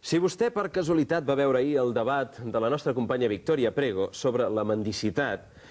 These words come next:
i li interessa el tema, ha de saber que a la nostra ciutat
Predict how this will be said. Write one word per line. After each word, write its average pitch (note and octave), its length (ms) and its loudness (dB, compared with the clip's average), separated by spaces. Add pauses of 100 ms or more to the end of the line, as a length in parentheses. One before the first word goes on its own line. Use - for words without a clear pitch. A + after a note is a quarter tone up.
(120)
i A#2 60 0
li C3+ 80 0
interessa E3 380 -2
el A#2 120 0
tema, G2 320 0 (320)
ha - 100 -2
de F3+ 80 2
saber F3 260 0
que D3+ 80 -4
a C3 40 0
la C3 100 2
nostra G3+ 300 -2
ciutat A#2+ 500 -4